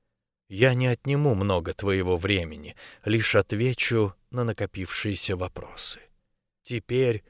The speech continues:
я могу это сделать". "Да неужели?"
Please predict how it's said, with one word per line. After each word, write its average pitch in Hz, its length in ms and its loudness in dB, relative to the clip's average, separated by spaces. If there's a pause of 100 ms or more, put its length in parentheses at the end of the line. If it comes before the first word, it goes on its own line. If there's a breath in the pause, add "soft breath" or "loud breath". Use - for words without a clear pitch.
(400)
я 113 280 8
могу 110 480 2
это 80 240 -8
сделать". 80 760 -8 (840)
"Да 160 300 0
неужели?" 143 800 8